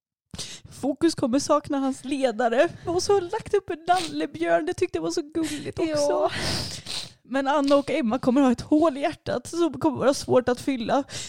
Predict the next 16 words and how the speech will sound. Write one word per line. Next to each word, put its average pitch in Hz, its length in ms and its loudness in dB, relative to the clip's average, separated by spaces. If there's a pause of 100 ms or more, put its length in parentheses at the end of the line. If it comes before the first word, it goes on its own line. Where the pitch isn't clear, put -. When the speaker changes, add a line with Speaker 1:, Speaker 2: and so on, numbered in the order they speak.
(160)
Speaker 1:
För - 240 0
du, 294 380 4 (380)
just 311 400 2
du 269 320 0
Boppen, 320 560 -4 (220)
du 302 140 0
kommer 285 240 2
vara 277 200 6
saknad 269 760 0
men 294 140 -4
aldrig 247 480 -4
glömd. 277 580 0 (1000)
Saknaden 254 640 -2
kommer 208 260 -2
vara 208 240 -4
stor." - 520 -6